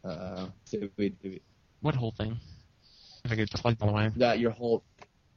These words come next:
Speaker 1: like, when you, you, you think Ben from him being from Ohio State, just the whole thing. Like, y-, you're breaking up kind of the whole, it was in
Speaker 2: All right.
Speaker 1: and out. Yeah.
Speaker 2: All right, can you, you guys hear me?
Speaker 1: Yeah.
Speaker 2: All right.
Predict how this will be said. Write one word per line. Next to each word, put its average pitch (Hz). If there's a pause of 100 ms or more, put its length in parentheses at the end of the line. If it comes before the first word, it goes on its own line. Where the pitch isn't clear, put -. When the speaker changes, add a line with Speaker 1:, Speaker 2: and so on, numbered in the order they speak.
(300)
Speaker 1:
like, 101
when 110
you, 104
you, 107
you 101
think 113
Ben 107
from 101
him 104
being 98
from 101
Ohio 92
State, 90
just 101
the 110
whole 95
thing. 85
Like, 90 (320)
y-, 110
you're 127
breaking 117
up 113 (100)
kind 107
of 92
the -
whole, -
it 107
was 110
in 123
Speaker 2:
All 127
right. 127
Speaker 1:
and -
out. 117 (640)
Yeah. 92 (1700)
Speaker 2:
All 120
right, 117
can 135
you, 135 (840)
you 139
guys 143
hear 143
me? 165 (600)
Speaker 1:
Yeah. 98 (1600)
Speaker 2:
All -
right. -